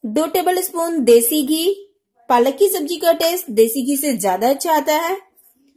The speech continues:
थोड़े से लिए हैं खड़े मसाले, जिसमें मैंने पांच छह काली मिर्च और चार पांच लौंग ली हैं, दस बारह कलियां लहसुन की जिन्हें क्रश किया हुआ है, नमक टेस्ट के हिसाब से, एक टीस्पून लाल मिर्चें क्योंकि हम इसमें गरम मसाला भी डालेंगे और थोड़े से होल मसाले भी हैं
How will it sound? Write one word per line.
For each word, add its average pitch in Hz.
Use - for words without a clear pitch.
थोड़े 302
से 381
लिए 359
हैं 339
खड़े 262
मसाले, 277
जिसमें 269
मैंने 240
पांच 254
छह 330
काली 311
मिर्च 330
और 240
चार 220
पांच 220
लौंग 240
ली 285
हैं, 349
दस 269
बारह 320
कलियां 330
लहसुन 262
की 294
जिन्हें 226
क्रश 269
किया 311
हुआ 311
है, 349
नमक 262
टेस्ट 269
के 370
हिसाब 370
से, 370
एक 302
टीस्पून 359
लाल 226
मिर्चें 277
क्योंकि 240
हम 247
इसमें 254
गरम 254
मसाला 311
भी 302
डालेंगे 302
और 240
थोड़े 214
से 247
होल 254
मसाले 294
भी 311
हैं 359